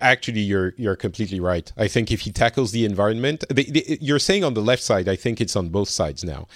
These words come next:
And I think a lot of people, uh, if things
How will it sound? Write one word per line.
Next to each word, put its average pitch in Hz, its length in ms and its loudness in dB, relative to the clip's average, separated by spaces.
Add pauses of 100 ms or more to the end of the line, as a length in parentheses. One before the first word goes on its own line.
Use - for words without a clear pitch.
(160)
And 107 100 2
I 110 80 4
think 131 240 0
a 120 60 6
lot 120 260 6
of 131 120 -4
people, 92 520 -4 (440)
uh, 92 380 2 (100)
if - 500 0 (100)
things 131 560 2